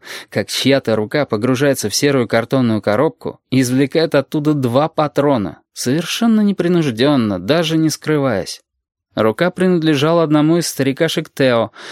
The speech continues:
маленькому и невероятно старому. Я его, естественно, узнал, и он меня узнал. Улыбнулся,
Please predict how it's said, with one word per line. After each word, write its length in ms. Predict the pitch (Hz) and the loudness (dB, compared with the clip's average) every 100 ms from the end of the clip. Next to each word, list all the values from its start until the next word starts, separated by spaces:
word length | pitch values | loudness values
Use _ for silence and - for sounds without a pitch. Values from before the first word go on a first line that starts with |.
| - - | -6 2
маленькому 640 | 123 151 180 165 160 151 - | 4 4 0 -2 -2 -2 0
и 80 | 151 | 2
невероятно 800 | 147 123 120 113 113 135 135 123 | 4 2 2 0 0 -2 -4 -4
старому. 560 | - 117 98 92 - _ _ _ _ - | -2 0 0 -6 -12 _ _ _ _ -4
Я 180 | 110 117 | 0 2
его, 120 | 135 | 2
естественно, 560 | 139 - 151 - 160 | 0 -2 -4 0 0
узнал, 380 | 165 170 190 107 _ - _ | 0 0 -2 -4 _ -20 _
и 100 | 196 | 0
он 200 | 220 117 | 2 2
меня 220 | 104 107 | 2 0
узнал. 380 | 107 104 98 87 _ _ _ _ _ | -2 -2 -4 -6 _ _ _ _ _
Улыбнулся, 920 | 143 143 131 113 123 180 165 - - | 2 4 2 2 2 0 -4 -10 -14